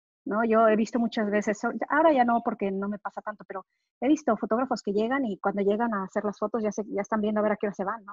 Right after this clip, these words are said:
A tomar el tequila o a comer. Y a mí me sorprende porque es una cosa que yo, que me, me da exactamente lo mismo. El tequila, la comida, la, el horario.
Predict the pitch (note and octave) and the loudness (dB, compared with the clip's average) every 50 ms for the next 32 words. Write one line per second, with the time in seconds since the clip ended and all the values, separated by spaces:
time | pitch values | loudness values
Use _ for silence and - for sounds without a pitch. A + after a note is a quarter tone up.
0 | B3 C#4+ G#3 - - G3 G3+ G3 F#3+ - G3 _ - A3 A#3+ B3 G3 G3+ - - | -8 -8 -8 -8 -8 -8 -8 -8 -8 -10 -14 _ -16 -14 -8 -8 -6 -6 -6 -4
1 | - G3 G#3 A#3 C4 A#3+ _ _ - - - _ _ _ _ _ _ _ - - | -4 -4 -4 -4 -6 -6 _ _ -18 -18 -18 _ _ _ _ _ _ _ -8 -2
2 | G3+ G#3 G3 G3+ A3 B3 C4 B3+ A3 G3+ - - B3 C#4+ C4+ A3 G3 - G3+ G3+ | -2 0 0 2 2 2 2 0 0 -4 -2 0 2 2 2 0 0 -4 -6 -6
3 | - G3+ G3 G3 - - G#3+ G#3 G3+ - G3+ - A3 - - F#3+ G3 G3+ G#3+ A#3 | -4 -4 -4 -4 -4 -4 -4 -4 -4 -6 -6 -8 -8 -8 -4 -4 -2 0 0 0
4 | A#3 A3 - _ - - G#3 F#3+ G3 G#3 G3+ - G#3+ G#3 G3 - - A3 A3 G#3+ | -2 -4 -8 _ -6 -4 -4 -2 -2 -4 -4 -4 -6 -10 -10 -10 -10 -8 -6 -2
5 | G#3 A#3 B3+ C4 - - - - _ - C#4 B3+ A#3 - G#3+ G#3 G3+ G#3 A#3+ B3+ | 0 0 0 0 -2 -12 -18 -16 _ -6 -6 -4 -4 -4 -4 -4 -2 -2 -4 -4
6 | A#3+ G#3+ G3+ G3 F#3 _ _ _ _ _ _ - G#3 G3 - G#3 G3+ - - A#3+ | -4 -6 -8 -8 -12 _ _ _ _ _ _ -10 -8 -4 -4 -4 -4 -4 -4 -2
7 | C4 D4+ D4+ C4 G3+ - - G3+ G3 G3+ G#3 A3+ A#3+ C4 D4+ D#4 E4 E4 - A3+ | 0 0 0 0 -2 0 -2 -2 0 0 0 0 0 2 2 2 0 -2 -2 -2
8 | F#3+ F3+ F#3 F#3 - G3+ F#3+ G3 F#3+ F#3+ G3 G#3+ B3 C#4 C#4+ D#4 E4 F4 F#4+ G4+ | -2 0 0 0 0 0 0 0 2 2 2 2 0 0 0 0 0 0 0 -2